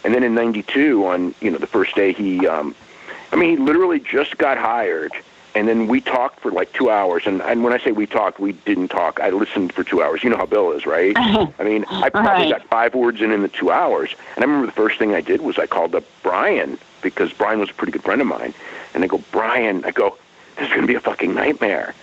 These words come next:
Speaker 1: I go, "What do you mean?" And I go, like, I listened to him for two hours, and it's like,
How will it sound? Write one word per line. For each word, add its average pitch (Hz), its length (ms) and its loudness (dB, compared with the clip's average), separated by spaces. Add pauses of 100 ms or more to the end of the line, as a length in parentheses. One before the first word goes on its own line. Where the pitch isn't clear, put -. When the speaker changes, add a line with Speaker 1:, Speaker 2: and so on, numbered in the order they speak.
(100)
Speaker 1:
I 135 60 -4
go, 107 80 0
"What 101 80 4
do 104 60 -2
you 113 80 4
mean?" 170 320 4
And 101 80 0
I 107 60 0
go, 113 120 -2
like, 98 240 0 (320)
I - 80 -4
listened 113 360 2
to 131 100 0
him 117 80 0
for 107 100 -6
two 117 260 -2
hours, 123 380 2
and 101 80 0
it's - 100 -4
like, 82 140 0